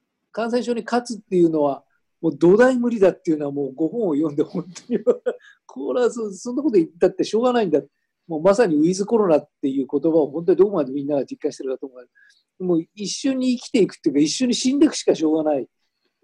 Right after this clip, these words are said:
残念な、ものすごく重い事実なんで、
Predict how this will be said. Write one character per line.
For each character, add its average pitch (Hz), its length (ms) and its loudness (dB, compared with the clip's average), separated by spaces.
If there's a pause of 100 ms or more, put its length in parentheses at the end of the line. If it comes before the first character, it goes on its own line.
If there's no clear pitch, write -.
(600)
残 165 300 2
念 180 180 6
な、 143 100 2
も 123 160 -6
の 143 80 0
す 139 100 4
ご 143 220 4
く - 100 -4
重 135 60 4
い 127 180 -2
事 143 140 -8
実 123 240 -10
な 117 100 -20
ん - 100 -20
で、 131 260 -4